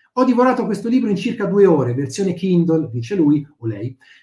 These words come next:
"Nel caso qualcuno frignasse che una recensione scritta il giorno stesso dell'uscita è un fake. Scanzi in questo libro dimostra di essere più capace di tanti altri in quello che tutti, ma proprio tutti, potremmo e dovremmo fare. Tenere nota in memoria, semplicemente non dimenticare.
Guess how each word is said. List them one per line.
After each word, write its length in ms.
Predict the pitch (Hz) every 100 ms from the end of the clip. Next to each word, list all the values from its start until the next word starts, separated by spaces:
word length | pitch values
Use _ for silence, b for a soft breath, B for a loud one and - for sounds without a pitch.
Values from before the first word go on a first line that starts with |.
| b
"Nel 240 | 180 202
caso 320 | 254 214 185
qualcuno 420 | 247 240 233 180
frignasse 580 | 170 254 196 151 139 -
che 80 | 160
una 140 | 160
recensione 400 | 160 165 190 208
scritta 320 | 156 - 180 139
il 60 |
giorno 200 | 135 202
stesso 300 | 185 196 156
dell'uscita 440 | 190 196 117 127 123
è 40 |
un 60 | 120
fake. 480 | - 117 113 113
Scanzi 340 | 120 233 214 190
in 60 |
questo 240 | 175 185 208
libro 200 | 208 180
dimostra 320 | 180 190 175
di 80 | 185
essere 280 | 175 151 147
più 100 | 147
capace 340 | 175 196 175
di 80 | 302
tanti 280 | 170 160 202
altri 240 | 220 196
in 40 |
quello 200 | 143 165
che 160 | 175 196
tutti, 260 | - 135 135
ma 140 | 131
proprio 240 | 190 -
tutti, 260 | - 113 135
potremmo 380 | 170 175 123 131
e 20 |
dovremmo 340 | 139 147 160
fare. 460 | 160 202 156 110 - B B B B
Tenere 440 | - 175 226 220 175
nota 400 | 185 226 226 202
in 100 | 196
memoria, 460 | 196 208 160 127
semplicemente 720 | 117 135 160 165 208 233 233
non 200 | 202 170
dimenticare. 720 | 170 165 160 156 151 98 -